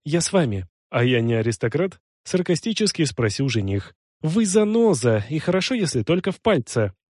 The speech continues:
выдала раздраженная всей ситуацией Нина.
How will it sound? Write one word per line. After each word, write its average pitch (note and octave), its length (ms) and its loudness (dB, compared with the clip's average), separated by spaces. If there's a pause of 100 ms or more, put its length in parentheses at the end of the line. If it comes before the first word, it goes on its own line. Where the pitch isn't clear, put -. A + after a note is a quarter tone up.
(100)
выдала G3 600 4
раздраженная G#2 720 0
всей A#2+ 160 -4
ситуацией G3 680 0
Нина. G2 520 -2